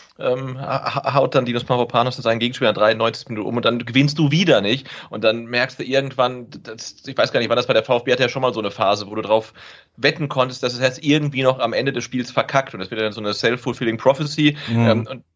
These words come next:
Speaker 1: da, da sitzt du da und du, du weißt, es wird nicht funktionieren und das ist ja auch irgendwann, denken die Spieler das Gleiche, ja, die denken ja, also wir, wir können keine Spiele mehr gewinnen, weil irgendwas passiert auf jeden Fall noch.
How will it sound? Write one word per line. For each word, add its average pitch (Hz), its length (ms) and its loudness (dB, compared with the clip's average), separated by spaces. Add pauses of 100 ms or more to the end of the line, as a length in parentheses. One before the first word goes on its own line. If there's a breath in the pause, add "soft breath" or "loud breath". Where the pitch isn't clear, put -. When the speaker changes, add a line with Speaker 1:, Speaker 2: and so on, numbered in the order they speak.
(120)
Speaker 1:
da, 131 80 -10
da 131 160 -2
sitzt 143 240 -4
du 170 40 4
da 143 180 6
und 135 80 0
du, 135 80 -8
du 127 180 -4
weißt, 156 260 4
es 147 140 -8
wird 165 180 0
nicht 165 180 -6
funktionieren 156 380 0
und 139 80 -4
das - 140 -2
ist 127 140 -6
ja 107 100 4
auch - 40 -2
irgendwann, 110 360 0
denken 110 160 2
die 104 80 -4
Spieler 107 200 2
das 82 200 0
Gleiche, 90 300 4
ja, 80 120 0
die 85 120 -4
denken 92 200 -2
ja, 92 100 6
also 95 200 2
wir, 95 80 -2 (180 loud breath)
wir 117 120 4
können 139 280 2
keine 131 240 0
Spiele 131 240 -6
mehr 120 160 2
gewinnen, 127 260 -2
weil 107 140 2
irgendwas 151 500 0
passiert 143 380 0
auf 131 160 -2
jeden 139 260 -2
Fall 92 220 0
noch. 95 240 0